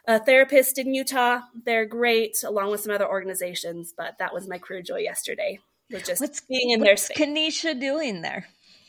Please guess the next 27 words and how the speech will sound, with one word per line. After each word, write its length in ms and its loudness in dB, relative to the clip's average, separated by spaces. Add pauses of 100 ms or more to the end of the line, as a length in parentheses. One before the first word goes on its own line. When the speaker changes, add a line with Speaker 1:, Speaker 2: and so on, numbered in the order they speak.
(380)
Speaker 1:
She's 220 -4
gonna 200 -2
be 220 0
one 160 2
of 100 0
their 140 2
receptionists. 760 -6 (320)
So 240 -6 (240)
Speaker 2:
That's 140 -12
awesome. 760 -6 (600)
Speaker 1:
And 260 0
I'm 160 4
just 180 4
really 120 2
Speaker 2:
Yay. 40 2
Speaker 1:
excited 720 -2
for 180 -4
her 280 -2 (140)
to 480 0 (340)
be 260 -2
in 100 0
a 60 -2
queer 260 -4
space 380 -4
more 180 -10
often. 500 -12
So 460 -6